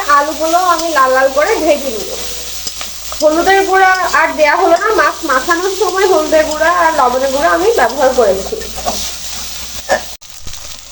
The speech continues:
এই যে মাছগুলো, আমি মাছ আর আলুগুলো লাল লাল করে ভেজে নিয়েছি। এখন হলো আমি মশলাটা তৈরি করব। এখানে তো আমার পেঁয়াজের বাটা,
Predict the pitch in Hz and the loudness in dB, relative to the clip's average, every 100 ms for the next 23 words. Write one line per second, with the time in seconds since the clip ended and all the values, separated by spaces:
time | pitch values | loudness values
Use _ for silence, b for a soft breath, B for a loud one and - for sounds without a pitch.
0 | - - - - - 285 302 302 277 262 | -16 -14 -12 -12 -6 -6 -6 -6 -4 -4
1 | - 285 294 285 269 277 254 262 320 302 | -6 -10 -4 -4 -2 -2 0 0 0 2
2 | 254 254 254 294 302 240 233 254 254 269 | 2 2 2 2 4 4 4 4 2 2
3 | 240 262 254 247 240 247 247 359 - - | 4 2 2 2 2 2 0 0 0 -2
4 | - - - - - - - - - - | -14 -14 -14 -16 -18 -18 -18 -16 -16 -16
5 | - - - - - 254 262 349 359 294 | -16 -14 -12 -8 -8 -6 -4 -4 -2 -2
6 | 330 370 339 302 247 254 - 294 269 247 | 0 2 4 4 2 2 0 2 2 2
7 | 220 208 202 190 196 285 440 - - - | 4 2 2 0 2 0 -2 -8 -14 -14
8 | - - - - - 277 285 311 320 311 | -16 -16 -16 -10 -2 0 0 -2 0 2
9 | 302 302 311 302 294 - 254 - - - | 2 4 4 4 2 -2 -12 -12 -14 -14
10 | - - - 311 294 302 320 262 269 269 | -14 -10 0 2 2 4 2 2 0 0
11 | 311 | 2